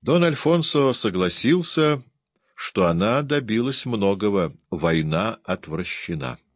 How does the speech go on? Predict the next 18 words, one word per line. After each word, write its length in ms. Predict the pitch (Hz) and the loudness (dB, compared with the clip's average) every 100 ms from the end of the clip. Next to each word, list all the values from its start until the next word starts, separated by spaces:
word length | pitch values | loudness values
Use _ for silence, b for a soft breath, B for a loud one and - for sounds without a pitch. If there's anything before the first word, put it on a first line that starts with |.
| _ _ _ _ | _ _ _ _
«Ты 180 | 165 73 | -2 2
умница, 720 | 92 160 156 110 87 - 73 | 4 4 2 -4 -6 -6 -4
Леонор», — 560 | 71 73 69 67 - _ | -2 -2 -4 -6 -8 _
похвалил 560 | 69 - 73 69 69 | -10 -6 -6 -4 -6
он, — 200 | 65 60 - _ _ _ _ _ _ | -8 -10 -18 _ _ _ _ _ _
«ты 180 | - 82 | 0 2
моя 400 | 82 80 78 85 | 2 2 2 0
королева 880 | - - 78 73 71 82 113 110 110 107 - | -4 -4 -2 0 0 0 0 -2 -4 -6 -10
и 180 | 76 87 | -6 -6
жена». 480 | 80 71 71 65 - _ _ _ _ _ _ _ _ _ _ _ _ _ _ _ _ _ - | -6 -8 -4 -6 -8 _ _ _ _ _ _ _ _ _ _ _ _ _ _ _ _ _ 0
И 200 | 135 139 | 2 4
в 80 | |
эту 220 | 110 104 98 | 2 2 2
ночь 280 | 107 107 | 2 2
Дон 280 | 80 95 95 | 0 2 2
Альфонсо 640 | 92 87 - 90 87 - 78 | 2 -2 2 2 2 0 2
любил 440 | 80 71 80 80 | 2 0 0 0
жену, 500 | 76 76 82 123 160 | 0 -2 2 0 0